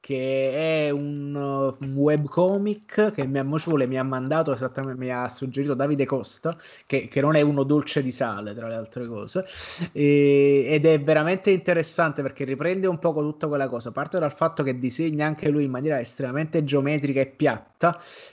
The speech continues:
però non è banale, sembra che il solito fumetto del cazzo indipendente, ma non è per niente banale perché colpisce dove bisogna colpire, dice le cose giuste e quindi te lo mando, cioè, te lo,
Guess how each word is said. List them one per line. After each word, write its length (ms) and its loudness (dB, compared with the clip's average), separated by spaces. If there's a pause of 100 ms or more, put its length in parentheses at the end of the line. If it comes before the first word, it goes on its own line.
però 880 6
non 320 2
è 100 4
banale, 680 0
sembra 560 -2
che 200 -2
il 220 -2
solito 540 2
fumetto 560 -6
del 180 -4
cazzo 380 -6
indipendente, 560 -2
ma 180 0
non 220 0
è 80 2
per 260 0
niente 420 0
banale 440 2
perché 1040 2
colpisce 880 0
dove 560 2
bisogna 520 -2
colpire, 560 -2
dice 220 -2
le 80 -4
cose 300 -2
giuste 340 -2
e 120 0
quindi 340 2
te 100 2
lo 120 2
mando, 440 -4
cioè, 200 -2
te 120 2
lo, 680 2